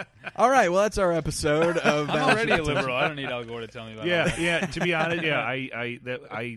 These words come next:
Speaker 3: it was a conscious decision not to see that because I just felt like it was, yeah. I mean, I'm, I already am
Speaker 2: Yeah.
Speaker 3: of that camp. I don't need
Speaker 1: Yeah.
Speaker 3: to be preached to
Speaker 2: Yeah, I'm the
Speaker 3: anymore.
Speaker 2: choir here. I mean,
Speaker 3: Yeah.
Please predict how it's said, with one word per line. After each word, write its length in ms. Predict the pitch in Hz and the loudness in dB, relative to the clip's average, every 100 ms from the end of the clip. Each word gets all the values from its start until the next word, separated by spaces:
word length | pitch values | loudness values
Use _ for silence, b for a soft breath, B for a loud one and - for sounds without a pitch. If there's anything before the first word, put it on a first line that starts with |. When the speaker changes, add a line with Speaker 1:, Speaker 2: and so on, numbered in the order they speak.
| 113 | -12
Speaker 3:
it 40 | |
was 100 | 123 | -14
a 40 | 107 | -12
conscious 400 | 113 113 107 - | -10 -10 -10 -16
decision 360 | 101 101 92 | -16 -14 -14
not 160 | 92 90 | -16 -16
to 60 | - | -18
see 160 | 101 | -16
that 180 | 92 90 | -16 -16
because 400 | 90 95 90 82 | -18 -14 -12 -12
I 80 | 92 | -16
just 200 | 90 - | -16 -18
felt 280 | 95 85 85 | -16 -18 -18
like 400 | 82 82 - _ b b b b b b _ _ _ _ _ _ _ _ _ _ | -18 -18 -20 _ b b b b b b _ _ _ _ _ _ _ _ _ _
it 200 | 101 95 | -14 -14
was, 360 | 98 87 82 - | -14 -16 -18 -18
yeah. 180 | 95 78 _ - | -18 -18 _ -20
I 40 | |
mean, 100 | 90 | -18
I'm, 220 | 87 92 95 | -16 -16 -16
I 100 | 90 | -14
already 440 | 87 90 87 98 98 | -12 -12 -14 -16 -18
am 200 | 85 82 | -20 -18
Speaker 2:
Yeah. 180 | 117 104 | -16 -16
Speaker 3:
of 120 | 87 | -16
that 240 | 90 87 - | -14 -16 -16
camp. 360 | 98 87 85 | -16 -16 -16
I 80 | 90 | -16
don't 180 | 87 90 | -16 -14
need 140 | 90 | -12
Speaker 1:
Yeah. 80 | 104 | -12
Speaker 3:
to 40 | 90 | -12
be 60 | |
preached 400 | - 87 82 - | -16 -18 -18 -18
to 80 | 98 | -12
Speaker 2:
Yeah, 120 | 110 | -10
I'm 100 | 120 | -10
the 60 | 117 | -12
Speaker 3:
anymore. 160 | 82 110 | -12 -12
Speaker 2:
choir 180 | 95 92 | -14 -18
here. 180 | 87 - _ | -20 -20 _
I 60 | 98 | -20
mean, 120 | |
Speaker 3:
Yeah. 80 | 80 | -20